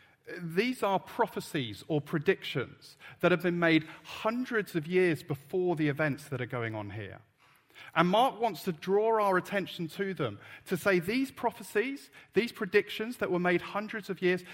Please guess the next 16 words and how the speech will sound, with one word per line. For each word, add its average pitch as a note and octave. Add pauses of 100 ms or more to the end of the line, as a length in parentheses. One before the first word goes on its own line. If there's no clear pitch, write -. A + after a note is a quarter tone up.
(180)
they're B3+
pointing A#3+
forward F#3+
and E3+
they're A3+
saying F3+ (220)
someone C4+
is C#4
gonna A3+
come B2 (840)
and F3
he G#3+
will C#4
prepare F#3
the D#3+
way D#3